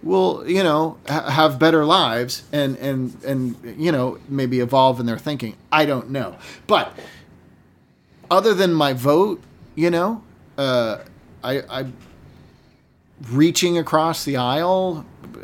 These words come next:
at this point is, it's nuts.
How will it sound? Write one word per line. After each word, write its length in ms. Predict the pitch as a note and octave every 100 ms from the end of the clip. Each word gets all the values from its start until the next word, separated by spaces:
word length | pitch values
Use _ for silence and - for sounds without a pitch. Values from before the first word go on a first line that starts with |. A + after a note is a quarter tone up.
| -
at 240 | A2 D3+ -
this 160 | E3+ -
point 400 | E3 F3 F#3+ F#3+
is, 320 | F3+ - -
it's 220 | D#3+ C#3+
nuts. 580 | D3 G#3 D3+ - - -